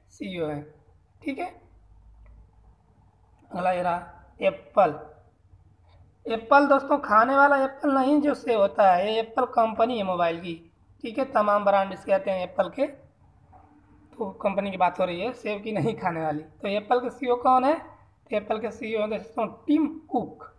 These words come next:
कौन है? Tim Cook, ठीक है। चलिए अगला question देख लेते हैं हम, Vivo के सीईओ कौन है? दोस्तों Vivo के सीईओ कौन है?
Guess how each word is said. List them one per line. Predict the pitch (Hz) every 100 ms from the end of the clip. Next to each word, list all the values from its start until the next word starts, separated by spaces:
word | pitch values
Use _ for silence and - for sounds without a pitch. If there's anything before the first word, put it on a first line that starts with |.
| - _ _ -
कौन | 240 269
है? | 320 403 - - - _ -
Tim | 262 339 - - - _ _
Cook, | 240 226 - - - _ _ _
ठीक | 254 233
है। | 294 311 - - _ _ _ _ _ _ _ _ -
चलिए | 214 185
अगला | 180 185
question | 220 - 196
देख | 180
लेते | 185 185
हैं |
हम, | 175 - _ _ _ _ _ _ _ -
Vivo | 202 240 220 302 320
के |
सीईओ | 277 - 196 185
कौन | - 175 151
है? | 160 - _ _ _ _ _ _ _ _ _ _ _ _ _ _ _ -
दोस्तों | 196 -
Vivo | 202 220 233 -
के |
सीईओ | - 247
कौन | 240 262
है? | 262